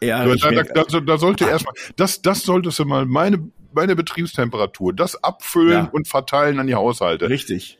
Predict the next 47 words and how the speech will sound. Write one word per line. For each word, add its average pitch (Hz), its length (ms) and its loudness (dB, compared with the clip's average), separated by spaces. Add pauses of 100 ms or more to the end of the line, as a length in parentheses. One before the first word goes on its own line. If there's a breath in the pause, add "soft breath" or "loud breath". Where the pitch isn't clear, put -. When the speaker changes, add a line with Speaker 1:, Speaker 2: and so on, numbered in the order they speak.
Speaker 1:
Jetzt 151 360 2
haben 151 160 2
wir's 147 100 4
Speaker 2:
Hitzeprobleme, 156 480 4
Speaker 1:
doch. - 60 -10
Speaker 2:
Heizungsprobleme 135 880 2
gelöst. 104 640 2 (400 loud breath)
So. 90 140 -2
Speaker 1:
Wir 95 60 2
stellen 131 280 -2
dich 151 160 -2
in, 135 80 0
in 117 100 -2
so 117 140 -2
ein 110 140 0
komisches 113 440 -4
Loch 107 460 -2 (320)
Speaker 2:
Ja. 87 100 0
Speaker 1:
und 107 60 0
machen 110 180 -2
daraus 104 240 -2
Fernwärme. 98 680 -4 (240)
Speaker 2:
Wie, 107 160 -2
wie 117 80 2
Speaker 1:
So. - 80 2
Speaker 2:
heizt - 280 -2
ihr 160 120 4
denn 143 160 2
eigentlich 104 500 0
in, 90 240 -4
in 110 220 -2
Deutschland? 110 640 -2
Ist - 220 -6
das 123 180 -2
jetzt 123 200 0
irgendwie, 120 280 0
sind 110 80 -2
das 110 180 -2
mehr 107 240 0
Wärmepumpen 160 840 -2
oder 101 460 0
ist 110 100 -6
das 101 160 -2
irgendwie 98 240 -6
so, 92 300 -8
irgendwie 90 300 -10
so, 92 120 -4